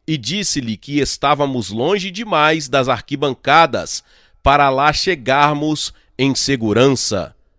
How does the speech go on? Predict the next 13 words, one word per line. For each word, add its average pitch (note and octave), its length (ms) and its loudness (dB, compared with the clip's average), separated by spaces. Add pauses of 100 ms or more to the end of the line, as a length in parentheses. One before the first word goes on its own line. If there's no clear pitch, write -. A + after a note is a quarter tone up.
(460)
Não B2 260 2
poderíamos C#3 840 0
escapar C3+ 920 -2 (200)
daqueles A#2+ 680 0
leões. G#2 800 -2 (840)
Parei D3 420 4
então F3 520 0
quase D#3 420 2
sem D3+ 240 -2
fôlego, C3 720 -2 (360)
virei-me C#3+ 800 0 (460)
e E3+ 140 -4
fui A#3+ 540 -4